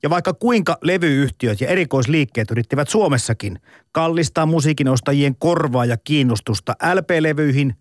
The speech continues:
kansa suorastaan himoitsi C-kasetteja. Kevyet mullat ohjelman aiheena tänään siis C-kasetti. Historiasta ja suomalaisten kokemuksista kertoo tutkija Kaarina Kilpiö Sibelius Akatemiasta.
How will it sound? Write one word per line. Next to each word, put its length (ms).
kansa 520
suorastaan 480
himoitsi 640
C-kasetteja. 760
Kevyet 300
mullat 260
ohjelman 280
aiheena 300
tänään 300
siis 240
C-kasetti. 680
Historiasta 600
ja 100
suomalaisten 680
kokemuksista 720
kertoo 600
tutkija 360
Kaarina 400
Kilpiö 500
Sibelius 480
Akatemiasta. 680